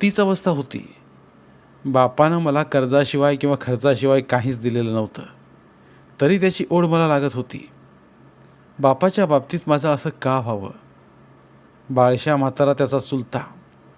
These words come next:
त्यानं माझ्या बापाला वाढवला. बाळशा म्हातारा फारसा दयाळू नव्हताच.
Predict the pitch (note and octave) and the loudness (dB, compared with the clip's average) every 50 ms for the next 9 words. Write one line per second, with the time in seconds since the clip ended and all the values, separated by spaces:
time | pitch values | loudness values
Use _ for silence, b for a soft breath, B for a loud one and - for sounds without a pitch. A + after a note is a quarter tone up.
0 | _ - _ - C3 B2+ B2+ C#3+ D3 D3+ C#3+ C#3 C#3+ C3+ C3+ C3 B2+ - C#3+ C#3 | _ -8 _ 0 2 2 2 0 2 2 2 2 2 2 2 2 2 4 4 4
1 | C#3 C3+ C3 B2+ B2+ C3 D#3+ F3+ D#3+ A2+ - - - - - - - - - - | 4 4 4 4 2 0 -2 -4 -6 -8 -8 -12 -20 -20 -20 -20 -20 -20 -20 -20
2 | - _ - - _ - - _ - _ - C3+ C3+ C3+ C3+ B2+ - - F#3+ F#3+ | -20 _ -20 -20 _ -20 -20 _ -18 _ 0 4 4 6 6 4 2 0 -2 -2
3 | F3+ F3+ - - F#3+ F#3+ - - C#3 C#3 C#3 C#3 - D#3 C#3+ B2+ B2+ B2 B2 C3 | -2 -2 0 0 0 0 0 2 0 0 0 0 -2 -2 0 2 2 4 4 2
4 | C#3 C3+ B2 A2 G2+ - B2 A#2 A2 - - - | 2 0 -2 -4 -4 -2 -2 -2 -2 -2 -8 -18